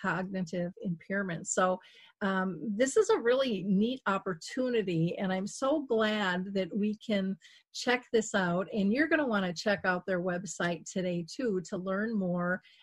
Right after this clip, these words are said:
and to leave your contact information if you're interested. Again, this is gonna be a free program. And for each dyad, which is a group of two people,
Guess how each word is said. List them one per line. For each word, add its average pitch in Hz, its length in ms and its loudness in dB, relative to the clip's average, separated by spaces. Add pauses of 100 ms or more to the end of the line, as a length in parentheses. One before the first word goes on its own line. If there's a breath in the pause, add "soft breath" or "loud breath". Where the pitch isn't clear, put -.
and 196 100 2
to 214 60 4
leave 262 200 0
your 240 260 0
contact 233 580 -2
information 170 600 -4
if 165 120 -4
you're 165 200 -6
interested. 180 720 -4
Again, 185 340 -2
this 185 180 -4
is 190 140 -8
gonna 190 180 -4
be 190 180 -2
a 170 100 0
free 220 360 -4
program. 202 720 0 (480 soft breath)
And 196 600 2 (140)
for 208 320 2
each 247 320 -4
dyad, 190 600 0
which 190 280 -2
is 196 280 0
a 214 60 -6
group 196 280 -4
of 185 160 -8
two 233 160 -8
people, 220 540 -2